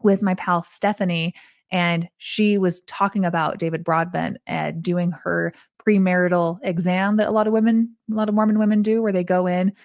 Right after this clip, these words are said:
and describing what this Doctor David Broadbent did. And from that episode, a lot of women started commenting and saying,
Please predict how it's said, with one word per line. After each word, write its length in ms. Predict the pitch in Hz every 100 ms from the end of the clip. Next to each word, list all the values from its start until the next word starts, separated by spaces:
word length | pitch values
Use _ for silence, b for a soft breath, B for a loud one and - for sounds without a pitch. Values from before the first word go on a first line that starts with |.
| b b -
and 400 | 185 175 170 170 -
describing 600 | 190 - - 175 175 170
what 200 | 160 160
this 140 | 170 -
Doctor 280 | 165 -
David 240 | 170 160 156
Broadbent 420 | 160 165 170 165
did. 220 | 160 147 -
And 180 | 170 165
from 300 | - 190 185
that 160 | 170
episode, 540 | 170 - 165 156 143 -
a 80 | -
lot 320 | 165 160 147
of 80 | 156
women 180 | 160 156
started 220 | 160 151
commenting 460 | 165 139 180 - 170
and 120 | 175
saying, 280 | 175 160